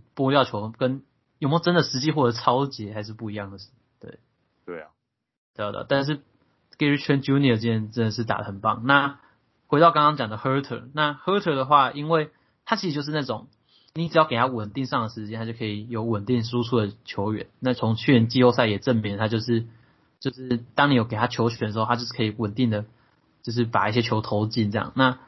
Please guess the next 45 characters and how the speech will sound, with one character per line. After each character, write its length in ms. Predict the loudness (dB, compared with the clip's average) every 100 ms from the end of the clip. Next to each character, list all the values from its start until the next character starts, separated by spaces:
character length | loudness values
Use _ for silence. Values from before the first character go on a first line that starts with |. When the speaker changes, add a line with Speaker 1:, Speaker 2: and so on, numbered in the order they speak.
| _ _
Speaker 1:
今 140 | 6 6
年 120 | 6
其 120 | 2
实 480 | 2 2 4 2 -2 -10 -4
他 100 | 0
一 60 | 2
开 140 | 2
始 100 | 2
季 160 | 0 0
初 120 | 2
会 100 | 2
得 100 | 4
到 180 | 4 4
比 140 | 0
较 160 | -4 -2
少 200 | -4 -4
的 80 |
机 260 | -6 -6 -2
会， 200 | 0 0
是 300 | 0 -2 -2 -6 _ _ _
教 160 | 4 6
练 140 | 6
团 340 | 4 0 0 -4
有 140 | -6
算 200 | -2 0
是 100 | 0
在 340 | 2 2 2 -2 -12 _ _ _ _ _ _
花， 260 | _ 4 4 0 -8
就 100 | -8
是 500 | -6 -6 -8 -12 -10 -4
给， 120 | -2
把 180 | 0 2
上 200 | 2 2
时 100 | 0
间 160 | -4
比 60 | -2
较 100 | -4
多 220 | -4 -6
去 220 | -4 -4
交 180 | -2 -4
给 200 | -4 -10
Cam 280 | -4 -2 0
Reddish 540 | 0 0 -2 -8 -14 -20 -12
他 140 | -6
们， 180 | -4 -6